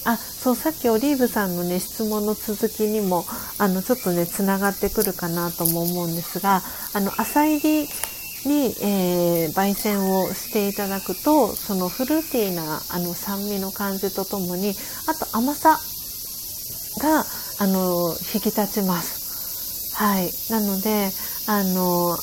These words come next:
甘さ、甘い感じの、あの、コーヒーが好きっていう、そのガツンとストロング、苦いの大好きっていう、あの、方も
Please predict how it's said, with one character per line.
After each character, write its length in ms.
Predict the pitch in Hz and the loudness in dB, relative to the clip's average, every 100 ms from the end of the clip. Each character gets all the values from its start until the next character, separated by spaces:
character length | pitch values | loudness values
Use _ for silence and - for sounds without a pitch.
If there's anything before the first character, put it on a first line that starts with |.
| - | -2
甘 220 | 220 247 | 0 0
さ、 440 | 247 254 254 254 254 - - - - | 0 2 2 0 -2 -6 -8 -6 -2
甘 360 | 247 277 285 | 0 2 0
い 60 | 277 | 0
感 280 | - 285 269 | -2 -2 0
じ 140 | 277 | -2
の、 440 | 269 285 254 196 | 0 2 2 2
あ 40 | 196 | -2
の、 140 | 196 | -2
コ 200 | 196 220 | 0 2
ー 40 | 208 | 2
ヒ 120 | 226 214 | 2 2
ー 40 | |
が 100 | 185 | 0
好 80 | 175 - | -2 -2
き 140 | - 233 | 2 2
っ 180 | 226 - | 0 2
て 80 | |
い 160 | 175 170 | 2 2
う、 40 | |
そ 240 | - - 196 | -2 -4 -2
の 80 | 185 | 0
ガ 180 | 190 | 0
ツ 180 | 190 294 | 4 4
ン 80 | 277 | 4
と 100 | 226 | 2
ス 140 | - | 2
ト 100 | - | 2
ロ 140 | 214 214 | 2 2
ン 60 | |
グ、 80 | 190 | 0
苦 300 | 180 190 240 | 0 0 0
い 60 | 269 | 0
の 120 | 202 | 0
大 220 | 220 233 | 2 2
好 140 | 226 208 | 0 -2
き 160 | 185 | 0
っ 120 | 165 | 0
て 80 | - | 2
い 140 | 180 180 | 4 4
う、 340 | 175 202 185 - - - - - | 4 4 2 -2 -6 -6 -6 -2
あ 260 | 190 180 | 0 0
の、 440 | 175 170 165 165 160 - - - - - - - - - - - - | 0 0 0 0 -2 -4 -6 -6 -6 -6 -6 -6 -6 -6 -6 -6 -6
方 240 | 190 214 | -4 -2
も 260 | 202 175 151 | 0 0 -2